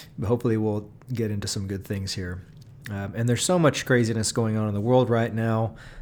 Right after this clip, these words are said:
um, with politics and, um,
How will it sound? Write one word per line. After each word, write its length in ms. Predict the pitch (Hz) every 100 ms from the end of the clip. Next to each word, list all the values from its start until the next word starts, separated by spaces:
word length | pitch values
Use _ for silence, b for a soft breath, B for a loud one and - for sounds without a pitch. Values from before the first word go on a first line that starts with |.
| B 92
um, 540 | 95 95 92 90 90 101
with 480 | 95 - - - -
politics 720 | 135 135 127 - 117 - -
and, 580 | 98 92 90 90 87 - -
um, 520 | 85 80 82 82 80